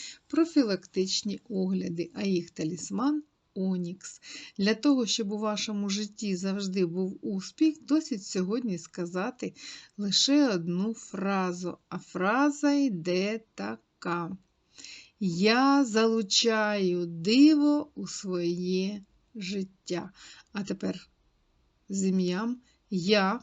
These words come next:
повне ім'я Наталія, залучаю диво у своє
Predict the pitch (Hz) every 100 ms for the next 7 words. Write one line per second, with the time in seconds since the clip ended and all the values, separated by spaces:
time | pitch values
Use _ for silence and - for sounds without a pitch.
0 | _ 214 226 226 226 226 208 190 170 -
1 | - 180 180 226 - 214 202 202 240 247
2 | - - - - 180 214 233 226 - -
3 | 247 254 240 214 - 202 180 175 226 262
4 | 285 262 196 165 - 190 - 202 196 190
5 | 180 190 196 208